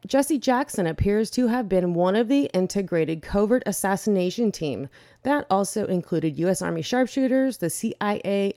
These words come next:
F B I, the Memphis police that assassinated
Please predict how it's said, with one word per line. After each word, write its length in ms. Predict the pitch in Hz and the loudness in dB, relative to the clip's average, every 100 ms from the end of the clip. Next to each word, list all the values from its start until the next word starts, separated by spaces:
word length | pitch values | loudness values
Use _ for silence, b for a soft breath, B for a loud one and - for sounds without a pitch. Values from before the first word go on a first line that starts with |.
| - | -2
F 220 | 269 - | -2 0
B 180 | 277 - | 0 0
I, 380 | 160 156 151 151 b b | 0 2 0 -2 b b
the 80 | - | -2
Memphis 340 | 175 165 165 - | 2 2 0 -2
police 560 | 175 156 160 196 - - | 0 2 2 -2 -4 -12
that 220 | 185 262 | 0 2
assassinated 800 | 294 277 247 269 214 165 147 139 | 2 0 0 0 -2 -2 -2 -6